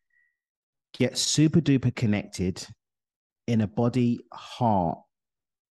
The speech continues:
way to what it is that you want for yourself. Some people, so for example, in my signature program, we take people from zero to one point six million and beyond. Some people do it in less than a year, but that's the, the whole point of the program.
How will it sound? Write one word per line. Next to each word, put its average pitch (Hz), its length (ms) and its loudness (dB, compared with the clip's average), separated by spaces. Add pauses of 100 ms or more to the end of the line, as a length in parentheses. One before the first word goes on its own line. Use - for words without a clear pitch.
(720)
way 90 480 -2 (220)
to - 140 -10
what 113 140 0
it - 80 -2
is 202 160 -2
that - 100 -6
you 98 200 -2
want 87 300 -6
for 92 100 -8
yourself. - 480 -10 (1300)
Some 160 320 -2
people, 139 480 -2 (280)
so - 180 -4
for - 120 -4
example, 104 340 -4
in 120 60 -4
my 143 100 0
signature 147 360 -6
program, 113 360 -2
we 101 100 2 (120)
take 113 220 -2
people 113 220 -4
from 104 160 -2
zero 117 320 0
to 104 100 -8
one 120 140 -4
point 120 180 -6
six - 180 -10
million 95 240 -2
and 90 80 -6
beyond. 95 300 -4
Some 104 140 -6
people 92 180 -8
do 90 100 -6
it - 60 -10
in 82 80 -10
less 85 160 -10
than 82 140 -12
a 82 40 -6
year, 107 320 -6 (100)
but 92 80 -18
that's - 220 -12
the, 104 80 -14
the - 160 -12
whole 104 220 -6 (400)
point 113 160 -4
of - 80 -12
the - 60 -18
program. 98 400 -6